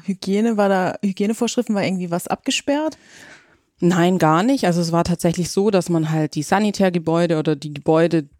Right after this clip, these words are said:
Speaker 2: da, wo halt viele Menschen zusammenkommen, einfach auch Mundschutzpflicht war.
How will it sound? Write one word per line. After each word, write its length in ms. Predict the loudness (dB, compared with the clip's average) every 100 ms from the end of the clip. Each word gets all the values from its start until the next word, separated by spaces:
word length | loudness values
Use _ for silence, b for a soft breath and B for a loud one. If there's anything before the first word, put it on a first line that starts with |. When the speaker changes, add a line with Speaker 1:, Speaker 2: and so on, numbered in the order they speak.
| -2
Speaker 2:
da, 380 | 2 4 2 2
wo 100 | 0
halt 120 | 0
viele 220 | 0 0
Menschen 340 | 2 0 -2
zusammenkommen, 500 | -2 -2 -2 0 -2
einfach 300 | 0 -2 -2
auch 180 | 0 0
Mundschutzpflicht 800 | 0 -2 -2 -6 -6 -4 -4 -2
war. 320 | 0 0 0